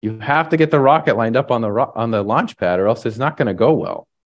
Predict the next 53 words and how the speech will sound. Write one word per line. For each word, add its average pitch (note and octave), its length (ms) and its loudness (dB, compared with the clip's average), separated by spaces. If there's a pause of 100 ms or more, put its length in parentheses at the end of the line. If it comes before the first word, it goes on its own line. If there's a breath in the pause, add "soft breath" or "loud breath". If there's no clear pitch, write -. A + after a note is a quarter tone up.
(140)
right? B2 260 2
It's G#2 140 -8
gonna, A2+ 200 0
if G2+ 140 -4
you, A2+ 100 2
if G#2+ 140 -2
it's G#2+ 160 -4
not C3 140 2
on C3 80 2
the A#2 40 2
launch A#2+ 300 0
pad, B2 220 2
if G#2+ 100 -2
it's - 100 -6
off B2 160 2
on A#2+ 100 -4
the G#2 60 -4
side G#2+ 200 -2
and A2 80 -4
you G#2 40 -6
try G#2 140 -4
to F#2+ 80 -2
light G2+ 180 -2
the G#2 60 -8
rocket G#2+ 320 0
off, G#2+ 160 -2
it's F#2 100 -12
gonna G#2+ 160 -8
go E2+ 160 -6
crazy. C3 520 0
It's - 100 -20
gonna F#2 220 -4
destroy A2 320 0
things, G#2 400 -4 (500 soft breath)
uh, G2 140 2
and G2 80 2
not G#2+ 180 0
go A2+ 80 4
well. G#2 180 2
But G2 140 0
if G#2+ 100 -4
you A2 60 -2
get C3+ 140 4
it C3 80 2
right D#3+ 340 2
on G#2+ 140 -4
the G#2+ 60 -2
launch G#2 280 -4
pad, D#2+ 380 -8
it A2 80 -8
goes A2 200 -2
off G2+ 240 0
like E2+ 180 -4